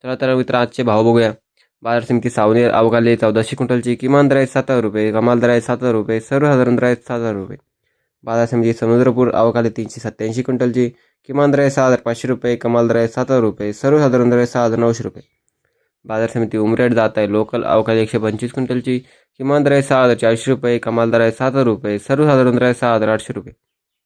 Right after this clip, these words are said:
बाजार समिती सिंधी सेलू, जात आहे लांब स्टेपल, आवक आले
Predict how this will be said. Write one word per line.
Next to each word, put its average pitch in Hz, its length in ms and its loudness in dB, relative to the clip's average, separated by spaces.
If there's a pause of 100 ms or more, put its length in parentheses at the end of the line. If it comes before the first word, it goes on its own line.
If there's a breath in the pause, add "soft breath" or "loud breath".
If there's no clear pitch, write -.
(340)
बाजार 113 260 2
समिती 113 300 0
सिंधी 113 300 0
सेलू, 123 260 2 (480 soft breath)
जात 120 160 -6
आहे 120 160 0
लांब 127 180 2
स्टेपल, 139 420 -4
आवक 123 240 0
आले 123 380 2